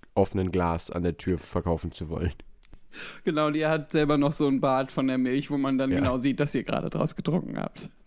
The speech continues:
Speaker 1: Und man sieht auch unten noch, äh, im Glas, dass da so ein bisschen fester, äh, festes Kakaopulver drin ist, aber die Milch ist halt eigentlich kein Kakao. Sondern ihr habt einfach vorher euch einen nicen Kakao gemacht.
Speaker 2: Ganz genau. Joni, ich würde gerne,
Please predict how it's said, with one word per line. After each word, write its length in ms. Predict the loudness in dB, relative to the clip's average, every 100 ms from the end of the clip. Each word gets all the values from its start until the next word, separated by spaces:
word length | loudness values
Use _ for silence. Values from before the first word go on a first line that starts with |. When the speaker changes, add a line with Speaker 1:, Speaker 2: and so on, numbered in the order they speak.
| -20 -20 -18 -4
Speaker 1:
Und 140 | 2
man 120 | 4
sieht 200 | 2 2
auch 120 | 2
unten 360 | 6 6 6 6
noch, 320 | 6 4 0
äh, 340 | 4 4 4 2
im 140 | 2
Glas, 320 | 2 2 0
dass 140 | -2 -4
da 60 | -2
so 80 |
ein 80 | 0
bisschen 320 | -2 0 -2 -2 -14 -14
fester, 640 | 0 0 2 0 2 2 0
äh, 340 | 0 -2 -4 -2
festes 320 | -4 -4 -6
Kakaopulver 600 | -6 0 2 2 2 2
drin 200 | 0 0
ist, 120 | 0
aber 160 | 2 0
die 140 | 0
Milch 260 | 2 0 0
ist 180 | -6 -2
halt 180 | -2 -2 -10 -4
eigentlich 280 | -2 -4 -6
kein 180 | -4 -4
Kakao. 420 | -6 -6 -6 -8 -12 -20 -20 -20 -20 -6
Sondern 300 | 2 4 6
ihr 120 | 4
habt 140 | 4
einfach 220 | 2 0 0
vorher 320 | 0 0 0
euch 140 | -2
einen 100 | -4 -6
nicen 360 | -2 -2 -2 -4
Kakao 340 | -4 -2 -2
gemacht. 400 | -2 -6 -8 -14 -18 -20 -20 -20 -20 -20 -18 -18 -20 -20 -20 -8 0
Speaker 2:
Ganz 240 | 0 2
genau. 220 | 2 2
Joni, 420 | 2 2 2 0 0
ich 200 | -2 0
würde 180 | -2 0
gerne, 500 | 2 2 2 2